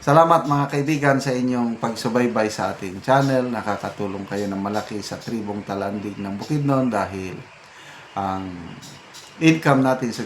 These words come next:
channel na ito is pantulong natin sa tribo.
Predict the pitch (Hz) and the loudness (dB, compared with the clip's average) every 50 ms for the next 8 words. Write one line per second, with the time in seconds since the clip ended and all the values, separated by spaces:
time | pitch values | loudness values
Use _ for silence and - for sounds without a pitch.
0 | - - 123 120 120 117 117 113 110 110 107 107 - 107 98 - - - - 107 | -2 0 2 2 4 2 2 0 0 -2 -2 -4 -4 -6 -6 -6 -6 -4 -2 -2
1 | 110 107 - 117 110 107 110 107 107 104 101 101 - - 101 - - - - - | -2 -2 -2 -2 -2 0 0 0 -2 -2 -2 0 2 2 2 2 2 2 2 4
2 | - 135 127 120 123 117 117 | 4 2 4 4 2 0 0